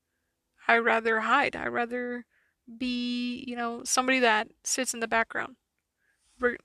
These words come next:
rather than to be in the forefront of whatever I'm deciding I wanna do. And now I'm sitting in the forefront of, you know, this camera and being like, you know,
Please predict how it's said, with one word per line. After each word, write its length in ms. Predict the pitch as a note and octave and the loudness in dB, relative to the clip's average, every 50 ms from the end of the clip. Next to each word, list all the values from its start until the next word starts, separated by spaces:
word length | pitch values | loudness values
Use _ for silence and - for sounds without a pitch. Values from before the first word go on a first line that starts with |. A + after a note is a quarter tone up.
| _ - | _ -10
rather 420 | A#3+ A3+ A#3 A#3 A#3+ A3+ A#3 A#3 | 2 6 8 8 8 8 6 4
than 180 | A3+ A3+ A3+ A3 | 2 0 -4 -6
to 120 | - A#3 | -8 -10
be 260 | A3 A3+ A#3 A3+ A3+ A3+ | -10 -10 -8 -8 -8 -8
in 60 | A3 | -8
the 80 | A3+ | -10
forefront 500 | - - - A3+ A3 - - A3 G#3+ G#3+ | -8 -6 -4 -4 -4 -4 -6 -10 -8 -6
of 360 | - A#3 A3 A3 A3 - - - | -6 -6 -6 -6 -10 -14 -10 -4
whatever 420 | - A3+ A3+ A3+ A3+ A3+ A3 G#3+ | -2 0 0 0 0 -2 -2 -4
I'm 320 | G#3 G#3 G#3 G#3+ A3+ A#3 - _ _ _ _ _ _ _ _ _ _ _ _ _ _ - - - - A3+ | -4 -4 -6 -10 -16 -18 -20 _ _ _ _ _ _ _ _ _ _ _ _ _ _ -20 -20 -18 -8 0
deciding 520 | A3+ A#3 A3+ - B3 A3+ A3 G#3+ A3 A3 | 2 4 4 6 6 4 4 2 0 -2
I 80 | G#3+ G#3+ | -4 -4
wanna 180 | G#3+ G#3+ G#3+ G#3+ | -4 -6 -6 -6
do. 220 | A3+ G#3 G3+ A#3+ _ _ _ _ _ _ _ _ _ _ _ _ _ _ _ _ _ _ _ _ _ _ _ _ _ _ _ _ _ _ - - _ _ _ _ | -6 -8 -8 -12 _ _ _ _ _ _ _ _ _ _ _ _ _ _ _ _ _ _ _ _ _ _ _ _ _ _ _ _ _ _ -20 -20 _ _ _ _
And 180 | B3+ B3+ B3+ B3 | 2 2 4 6
now 220 | B3+ B3+ B3+ B3+ | 8 8 8 8
I'm 160 | B3 B3 B3 | 6 4 0
sitting 340 | A#3+ - - B3 A#3 B3 A#3+ | -4 -4 -4 -4 -4 -6 -8
in 60 | A#3+ | -8
the 80 | A#3+ A3+ | -10 -10
forefront 520 | - - A#3 A3+ A3+ - A#3 A3+ A3 - - _ | -4 -2 -2 -2 0 -2 -4 -4 -4 -6 -6 _
of, 380 | - A#3+ A#3 A#3 A3+ - - - _ _ _ _ _ _ _ _ _ - | -2 0 0 -2 -4 -10 -20 -20 _ _ _ _ _ _ _ _ _ -12
you 100 | A#3+ A3 | -8 -6
know, 140 | G#3 G3+ G#3+ | -4 -4 -2
this 320 | G#3+ A#3+ A#3 A3+ - - | -2 -2 0 0 -2 -2
camera 420 | - - A3+ A3+ A#3 A3+ G#3+ A3 | -2 0 0 0 2 0 0 -2
and 180 | A3+ A#3+ A#3+ A3+ | -2 -4 -6 -8
being 260 | - A#3+ A3+ A3+ A3+ | -8 -8 -8 -8 -6
like, 300 | A3 A3 G#3+ A3 - - | -6 -4 -4 -6 -6 -10
you 60 | - | -8
know, 240 | A#3 A#3 A#3 A#3+ A#3+ | -4 -4 -4 -4 -6